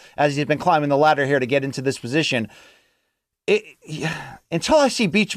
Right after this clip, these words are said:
Bivol handled, until I see him out-thought, outmaneuvered,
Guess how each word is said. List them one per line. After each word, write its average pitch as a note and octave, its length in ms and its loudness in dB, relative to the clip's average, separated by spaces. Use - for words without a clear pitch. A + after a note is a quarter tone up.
Bivol F3 420 4
handled, D#3 640 0
until A3 300 2
I G3+ 80 6
see G#3 240 -2
him F3+ 140 2
out-thought, F3 840 4
outmaneuvered, F3+ 1000 4